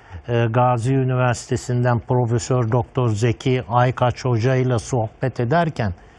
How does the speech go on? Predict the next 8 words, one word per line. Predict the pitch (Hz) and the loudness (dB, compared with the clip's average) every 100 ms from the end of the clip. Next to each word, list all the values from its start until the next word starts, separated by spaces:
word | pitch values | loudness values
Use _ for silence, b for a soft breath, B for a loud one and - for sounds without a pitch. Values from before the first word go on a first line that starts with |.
| B B B | B B B
şey | - - 127 139 | -12 0 0 2
dedi, | 127 101 98 87 - _ - | 0 0 -4 -6 -14 _ -2
"Ya | 127 131 | 0 2
hocam," | 120 117 147 156 147 | 2 2 0 0 0
dedi, | 143 110 92 - _ _ _ - - _ _ 123 | 0 0 -6 -6 _ _ _ -20 -20 _ _ -10
e, | 117 - 117 107 101 95 98 101 101 - - | -8 -6 -4 -2 -2 -4 -6 -10 -16 -16 -2
"daha | 113 - 165 160 | 0 2 2 0
Anadolu'da | 120 123 156 160 165 151 135 156 147 101 | 0 2 2 2 2 2 0 2 0 -2